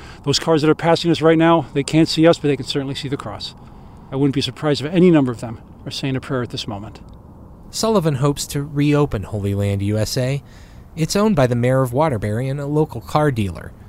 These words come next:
Speaker 2: They've had some fundraisers, but there's still a lot of repairs to do.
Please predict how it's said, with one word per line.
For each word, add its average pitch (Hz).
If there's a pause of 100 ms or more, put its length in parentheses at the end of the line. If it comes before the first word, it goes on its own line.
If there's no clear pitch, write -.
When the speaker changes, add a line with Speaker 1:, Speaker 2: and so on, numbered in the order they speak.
(220)
Speaker 2:
They've 214
had 208
some 120
fundraisers, 104
but 135
there's 135
still 175
a 120
lot 123
of 110
repairs 110
to -
do. 82